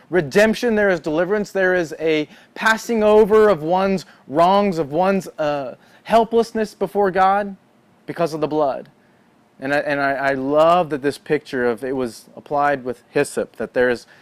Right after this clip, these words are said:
there's something of an expecta-, uh, an expectation, there's a purification going on, a, a movement towards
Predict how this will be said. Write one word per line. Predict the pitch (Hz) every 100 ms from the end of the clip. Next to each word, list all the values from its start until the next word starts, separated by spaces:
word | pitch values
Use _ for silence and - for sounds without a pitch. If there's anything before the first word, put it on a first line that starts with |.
| _
there's | - 131
something | - 175 202
of | 185
an | 160
expecta-, | 156 - 147 - 147 143 - - - -
uh, | 170
an | 170 160
expectation, | 180 - 170 - 151 143 - 131
there's | 127
a | 127
purification | - 196 185 170 - 156 147 143 127
going | 123 123 120
on, | 120 120 120
a, | 127 - - - 135
a |
movement | 143 170 220 180 160 127 -
towards | 151 143 127 117